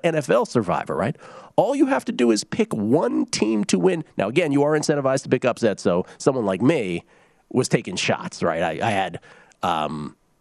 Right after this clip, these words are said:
Chattanooga. Oh, don't get me started. Illinois led that game for twenty-five seconds. Chattanooga lose by one. I had Davidson. Davidson lost by one. I had Memphis. Memphis was up by ten at the half.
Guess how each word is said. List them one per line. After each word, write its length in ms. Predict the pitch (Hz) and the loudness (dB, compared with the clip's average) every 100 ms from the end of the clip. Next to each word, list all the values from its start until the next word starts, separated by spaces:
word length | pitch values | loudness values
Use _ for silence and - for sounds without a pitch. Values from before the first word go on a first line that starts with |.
| _ | _
Chattanooga. 880 | - - 127 123 110 131 123 120 127 _ _ | -2 -2 0 0 2 2 2 0 -2 _ _
Oh, 520 | - 85 - - - - _ | -6 -2 0 -2 -6 -16 _
don't 180 | - - | -10 -8
get 120 | - | -10
me 80 | - | -8
started. 560 | - - - - - - _ _ | -10 -8 -8 -10 -16 -20 _ _
Illinois 420 | 113 107 95 95 85 | 0 0 0 0 0
led 180 | 85 | -4
that 160 | 85 80 | -4 -4
game 180 | 90 87 | -6 -6
for 120 | 80 | -6
twenty-five 580 | - 117 87 - 71 - | -2 0 0 -2 -4 -4
seconds. 500 | - - - - - _ _ _ _ - | -6 -6 -6 -14 -18 _ _ _ _ 0
Chattanooga 460 | 104 87 87 78 | 0 0 -8 -6
lose 220 | 73 76 | -6 -8
by 180 | - 60 | -6 -6
one. 240 | 64 65 - - - | -6 -8 -12 -6 -4
I 80 | |
had 220 | 127 123 113 | -2 -4 -2
Davidson. 460 | 117 95 90 76 - | 0 0 -2 -6 -4
Davidson 460 | 98 95 80 - 78 | -2 -2 -2 -4 -4
lost 260 | - - | -4 -4
by 140 | 60 62 | -4 -4
one. 340 | - 67 - _ _ _ _ _ _ _ _ _ _ _ - | -6 -8 -12 _ _ _ _ _ _ _ _ _ _ _ -4
I 60 | 120 | -2
had 160 | 120 | 0
Memphis. 500 | 113 120 113 - - | 2 0 0 -6 -2
Memphis 340 | 120 123 104 90 | 0 0 -2 -4
was 140 | 85 | -4
up 140 | 85 | -2
by 140 | 80 78 | -2 -2
ten 200 | 101 80 | -2 -2
at 80 | 73 | -2
the 100 | 76 | -2
half. 320 | 73 67 | -2 -6